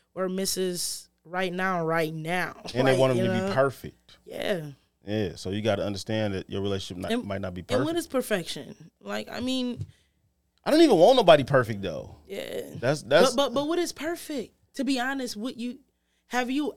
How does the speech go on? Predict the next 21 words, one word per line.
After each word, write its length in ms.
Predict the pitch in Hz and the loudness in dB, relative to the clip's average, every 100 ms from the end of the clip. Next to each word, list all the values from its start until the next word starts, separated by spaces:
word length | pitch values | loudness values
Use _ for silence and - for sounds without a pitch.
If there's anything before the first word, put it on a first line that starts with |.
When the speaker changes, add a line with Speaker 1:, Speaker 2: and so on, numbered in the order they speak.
| - | -2
Speaker 1:
ever 720 | 233 220 208 196 175 165 165 _ _ _ | 0 0 0 0 0 -4 -10 _ _ _
seen 680 | _ - 240 233 214 190 170 | _ -6 -4 -2 -2 -4 -8
anything 720 | 175 202 202 - 185 175 175 - _ _ _ _ _ | -8 -6 -6 -8 -8 -8 -12 -16 _ _ _ _ _
perfect? 580 | 220 214 - 95 - | -4 -4 -6 -10 -10
What 160 | 196 233 | -8 -2
is 200 | 277 262 | -2 -2
perfect? 500 | 220 202 - - - _ _ _ _ _ _ | -2 -4 -6 -12 -16 _ _ _ _ _ _
Speaker 2:
I 80 | - | -4
don't 120 | 202 | -2
Speaker 1:
Perfect 200 | 240 240 | 0 0
is, 160 | 226 202 | -2 -4
perfect 340 | - 226 214 | -4 -6 -4
is 120 | 208 190 | -4 -4
really 260 | 214 214 | -4 -4
just 180 | 196 180 | -6 -6
an 120 | 196 | -6
illusion 540 | 185 190 208 196 180 170 | -4 -4 -4 -4 -6 -6
that 220 | 160 160 | -8 -10
we 180 | 190 196 | -10 -10
think 340 | - 185 - | -10 -10 -8
is, 420 | 170 170 165 - | -8 -8 -8 -12